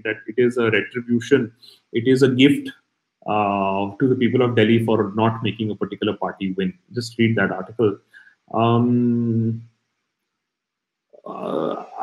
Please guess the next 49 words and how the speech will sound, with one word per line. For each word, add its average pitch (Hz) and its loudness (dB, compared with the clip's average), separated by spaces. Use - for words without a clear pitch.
I 165 4
think 214 6
that 175 4
this 185 2
model 151 4
would 139 2
be 147 6
repeated 120 0
in 117 0
Bihar 104 0
and 101 -8
Bengal. 90 -8
The 143 6
only 196 8
way 160 8
that 151 2
you 147 2
can 156 4
defeat 151 -2
hate 127 2
is - -16
if 135 -2
Bihar 123 0
and 160 -2
Bengal 117 -2
actually 123 -6
rejects 110 -4
this 107 -6
sort 104 -4
of 107 -10
hate, 107 -2
and 110 -2
then 113 2
we 104 -6
might 98 -6
see 104 -8
some 101 -8
hope. - -2
And 123 -2
also 131 4
remember, 156 6
Bihar 123 4
and 143 2
Bengal 123 0
is 139 4
also 110 2
important 123 0
also 107 -2
because 117 -2